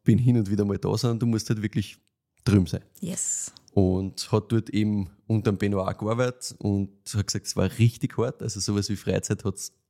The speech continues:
Speaker 1: eigentlich gar nicht gegeben. Er hat gesagt, er hat nur kackelt, ist dann auch zum Personal Assistant von Benoit selber aufgestiegen.
Speaker 2: Boah.
Speaker 1: Und er hat gesagt, das war halt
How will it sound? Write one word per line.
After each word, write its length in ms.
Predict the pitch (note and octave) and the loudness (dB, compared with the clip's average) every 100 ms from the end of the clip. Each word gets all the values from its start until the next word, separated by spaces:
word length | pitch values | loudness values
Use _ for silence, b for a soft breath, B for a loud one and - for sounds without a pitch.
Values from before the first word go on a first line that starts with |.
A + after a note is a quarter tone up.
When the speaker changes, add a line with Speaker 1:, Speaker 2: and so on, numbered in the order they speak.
| _ _ - | _ _ -4
Speaker 1:
eigentlich 340 | - A2 F#2+ | 2 2 2
gar 140 | - G2 | 0 -2
nicht 160 | G2 | -2
gegeben. 160 | A2 A#2 | -2 0
Er 40 | |
hat 80 | G2+ | 0
gesagt, 200 | - - | -4 -2
er 60 | G2+ | -2
hat 80 | G2 | 2
nur 240 | G#2+ C3+ | 4 2
kackelt, 540 | - G#2 - - - _ _ _ _ _ _ _ | 2 -4 -4 -8 -10 _ _ _ _ _ _ _
ist 220 | G#2+ G#2 | 0 2
dann 120 | G#2+ G#2 | 2 2
auch 240 | G2 G2 | 0 0
zum 300 | - G#2+ G#2 | -2 -2 -2
Personal 500 | - G2+ - A2 G#2 | 0 0 0 -2 -2
Assistant 480 | G2 - D3 - B2+ | -2 -4 -4 -2 -2
von 160 | - A2 | 0 0
Benoit 340 | G#2+ G#2 G2+ | 2 0 0
selber 320 | G2 G#2 G#2 | 0 0 0
aufgestiegen. 580 | G2+ - - A#2 C#3 E3 _ | -2 -4 -2 2 2 0 _
Speaker 2:
Boah. 160 | - - - b b b b b | -8 -8 -12 b b b b b
Speaker 1:
Und 180 | A#2 G#2 | 2 4
er 60 | G#2+ | 4
hat 60 | |
gesagt, 260 | - G#2+ - | 0 -4 -2
das 160 | G2 F#2+ | -4 -2
war 160 | G2 | 0
halt 300 | G2+ F#2+ - | -2 -2 -10